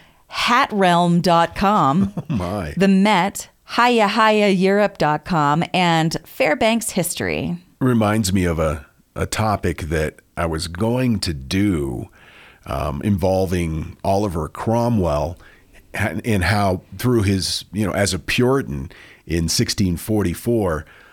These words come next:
Speaker 2: um, was, was trying to purify the Church of England from what he viewed as Catholic practices and excesses. Um, so he allegedly banned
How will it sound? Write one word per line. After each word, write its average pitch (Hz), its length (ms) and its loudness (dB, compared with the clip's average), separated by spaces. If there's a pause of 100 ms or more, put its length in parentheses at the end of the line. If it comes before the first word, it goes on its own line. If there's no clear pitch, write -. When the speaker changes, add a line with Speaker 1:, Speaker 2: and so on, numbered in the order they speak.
(200)
Speaker 2:
um, 69 380 -6 (100)
was, 78 440 -6
was 80 500 -6 (100)
trying 104 380 0
to 87 220 -2
purify 110 600 0
the 80 120 -4
Church 101 360 -2
of 80 120 -4
England 90 500 -2
from 82 280 -6
what 85 260 -4
he 110 200 -2
viewed 90 360 0
as 78 200 -4
Catholic 101 720 -6
practices 90 720 -4
and 78 120 -6
excesses. 110 720 -2 (580)
Um, 90 540 -2 (240)
so 95 480 -2
he 101 640 0 (260)
allegedly 101 800 -2 (200)
banned 104 640 -2